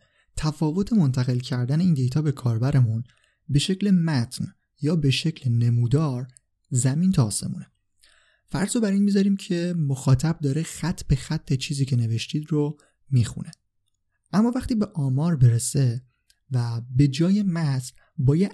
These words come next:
عکس روبرو بشه که خیلی ساده دو سه تا نمودار توش کشیدید،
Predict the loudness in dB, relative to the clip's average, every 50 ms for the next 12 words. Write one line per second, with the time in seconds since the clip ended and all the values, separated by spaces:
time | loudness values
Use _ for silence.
0 | -4 -2 -2 -2 -2 -2 -6 -8 -4 -2 -2 0 0 0 0 0 -2 -2 -4 -4
1 | -4 -2 -2 -2 -4 -6 -6 -6 -6 -6 -6 -8 -10 -12 -10 -8 -4 -2 -2 -2
2 | -2 -2 -4 -2 -2 -2 -2 0 0 0 0 0 -2 -2 -4 -4 -2 -2 -2 0
3 | -2 -2 -2 -2 -4 -2 -4 -4 -4 -2 -4 -4 -4 -4 -4 -2 -2 -2 -2 -4
4 | -6 -14